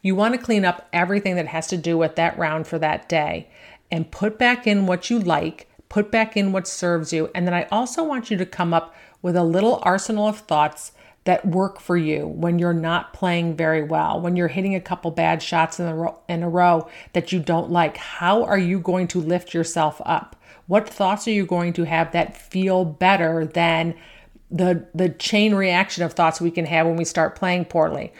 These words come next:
right? Like, "Here we go. Oh my gosh, the, you know, this is, I'm making too many bogeys. I need to start making some birdies. I have to make up for this,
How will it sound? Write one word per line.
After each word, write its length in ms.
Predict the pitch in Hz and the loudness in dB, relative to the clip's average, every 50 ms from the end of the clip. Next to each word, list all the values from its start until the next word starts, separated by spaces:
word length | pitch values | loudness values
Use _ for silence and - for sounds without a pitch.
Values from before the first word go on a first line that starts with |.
| - - - | -20 -14 -2
right? 200 | - 170 175 - | 0 2 2 4
Like, 200 | 180 160 160 151 | 4 2 2 0
"Here 300 | - - 170 175 180 185 | -4 -4 -2 0 2 4
we 100 | 196 202 | 4 4
go. 600 | 175 208 208 208 202 190 180 180 175 175 175 - - | 6 6 8 8 8 8 8 8 8 6 4 2 2
Oh 240 | 180 175 180 185 | 2 2 4 4
my 160 | 185 196 196 196 | 4 4 2 4
gosh, 540 | 208 214 214 202 190 185 180 175 - - | 4 4 6 6 6 4 4 2 -2 -6
the, 140 | - 175 170 | -4 -2 -2
you 120 | 170 180 175 | 0 0 2
know, 100 | 170 165 | 0 0
this 280 | 160 175 180 - - | 0 -2 -2 -2 0
is, 160 | 190 175 - | -2 -2 0
I'm 140 | - 185 180 | 0 0 2
making 260 | 185 190 180 208 196 | 2 2 2 2 2
too 120 | - - 202 | 2 2 2
many 200 | 202 208 214 202 | 2 4 2 2
bogeys. 560 | 170 208 208 208 202 185 185 180 175 165 - - | 4 4 4 4 4 4 2 2 2 0 -2 -4
I 100 | 170 170 | -2 0
need 200 | 170 175 185 170 | 0 0 0 -2
to 60 | 175 | -4
start 260 | - - 190 185 - | -2 0 0 0 2
making 260 | 190 196 196 208 202 | 0 0 2 0 -2
some 180 | 196 - 202 180 | 0 0 -2 0
birdies. 280 | 196 208 208 190 175 - | 2 2 2 2 2 2
I 80 | - | 0
have 240 | 156 156 165 175 226 | 0 2 0 0 0
to 60 | - 185 | 0 -2
make 280 | 185 190 190 190 190 | 0 0 0 2 2
up 220 | 202 202 202 - - | 0 0 0 0 -4
for 100 | 185 160 | -2 2
this, 440 | 170 160 147 156 - - - - | 2 2 2 0 -2 -6 -20 -20